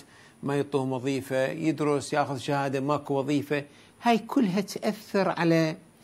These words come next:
اندفاع للدرس، تأثر على أنه أنا لمن أدرس.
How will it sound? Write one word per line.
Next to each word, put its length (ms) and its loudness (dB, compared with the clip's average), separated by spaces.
اندفاع 560 0
للدرس، 800 -12
تأثر 380 -2
على 280 -4
أنه 480 -4
أنا 240 -2
لمن 300 0
أدرس. 460 -20